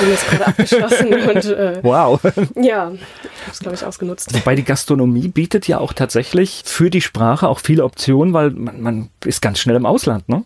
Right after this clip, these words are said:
Speaker 1: Ja, auf jeden Fall.
Speaker 2: Also wenn man es drauf anlegt, ich, ich weiß nur, ich war mal in der Schweiz in einem Hotel und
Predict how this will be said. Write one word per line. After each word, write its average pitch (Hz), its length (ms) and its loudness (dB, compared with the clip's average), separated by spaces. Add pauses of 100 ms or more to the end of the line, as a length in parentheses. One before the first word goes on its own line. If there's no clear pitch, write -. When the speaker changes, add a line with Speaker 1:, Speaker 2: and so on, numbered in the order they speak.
Speaker 1:
Ja, 202 280 2
auf - 160 -12
jeden 165 120 -6
Fall. 185 320 -6
Speaker 2:
Also 123 140 0
wenn 127 40 4
man 131 80 4
es 127 80 -4
drauf 131 160 -2
anlegt, 147 380 0
ich, 143 120 -2
ich 180 140 -2
weiß 147 200 0
nur, 175 140 0 (460)
ich - 220 -4
war 123 120 -2
mal 131 300 2
in 131 80 0
der 131 100 2
Schweiz 135 360 -2
in 147 80 2
einem 139 100 2
Hotel 135 380 2
und 147 260 0